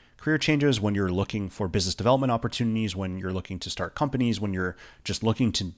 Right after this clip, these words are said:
meet an expert f-, that you need for a specific thing. Uh, going to an M B A program with a big and vast long-term network and a big, robust network can really be valuable and is something that people cite.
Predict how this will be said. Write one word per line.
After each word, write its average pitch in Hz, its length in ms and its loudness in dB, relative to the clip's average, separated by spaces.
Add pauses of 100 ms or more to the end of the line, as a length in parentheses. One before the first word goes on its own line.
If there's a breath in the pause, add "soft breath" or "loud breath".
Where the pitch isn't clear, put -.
(200)
meet 104 220 -2
an 92 100 2
expert 113 360 0
f-, - 420 -16
that 98 300 -2
you 101 100 -2
need 98 320 -2
for 101 180 -4
a 95 60 -4
specific - 460 -8
thing. 151 360 2 (540 loud breath)
Uh, - 140 -10
going 117 360 8
to 110 140 0
an 110 60 2
M 104 80 2
B 98 100 2
A 95 40 4
program 95 500 0
with 92 160 -2
a 90 220 0
big 107 440 4
and 95 140 0
vast 107 540 4
long-term 104 400 0
network 143 540 -2
and 104 180 0
a 92 100 -2
big, 90 320 -2
robust 104 540 2 (280 loud breath)
network 139 400 4
can 104 220 -2
really 95 220 2
be 98 120 -2
valuable 123 420 4
and 120 80 2
is 104 100 0
something 98 280 -4
that 92 120 -6
people 104 200 -10
cite. 135 360 2